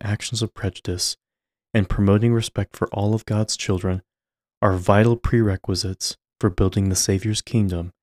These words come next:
in every nation of the world. This message is one I hold dear, as I've personally seen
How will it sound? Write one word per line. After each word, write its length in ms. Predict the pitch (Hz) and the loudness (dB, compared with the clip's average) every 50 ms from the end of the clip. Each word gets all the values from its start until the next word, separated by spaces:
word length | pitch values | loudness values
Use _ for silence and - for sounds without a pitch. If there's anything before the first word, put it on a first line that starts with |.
| _ _ _ _ _ _ _ _ _ _ | _ _ _ _ _ _ _ _ _ _
in 160 | - 104 101 - | 2 2 2 2
every 300 | - 107 98 107 107 101 | 2 2 2 2 2 2
nation 360 | 98 90 85 82 - - 104 | 2 2 0 -2 -4 -6 -8
of 140 | 90 85 - | -8 -6 -4
the 80 | - 90 | -4 -4
world. 420 | 85 90 85 85 82 82 82 _ - _ _ _ _ _ _ _ _ _ _ _ _ _ _ _ _ _ _ _ _ _ _ _ _ _ _ _ _ _ _ _ | -4 -4 -6 -8 -8 -10 -12 _ -20 _ _ _ _ _ _ _ _ _ _ _ _ _ _ _ _ _ _ _ _ _ _ _ _ _ _ _ _ _ _ _
This 220 | - 113 - - - | -2 0 0 2 2
message 480 | 117 117 117 - - 135 127 120 - - - | 4 4 4 4 2 2 0 0 -2 -4 -2
is 220 | 117 104 95 98 | -2 0 0 0
one 200 | 98 98 101 104 | 0 0 2 4
I 100 | 104 104 | 2 2
hold 360 | 98 - - 104 98 95 92 | 0 0 0 0 0 -2 -2
dear, 380 | - - 98 90 87 87 90 - _ _ _ _ _ _ _ _ _ _ _ _ _ _ _ | -2 -2 -2 0 -2 -4 -8 -12 _ _ _ _ _ _ _ _ _ _ _ _ _ _ _
as 140 | - 104 - | 0 2 2
I've 180 | 107 98 - | 2 2 2
personally 460 | - - 117 113 107 - - 117 113 110 | 2 2 2 4 4 2 2 2 2 0
seen 460 | - - - 101 98 95 95 95 | 0 -2 0 0 2 2 0 -2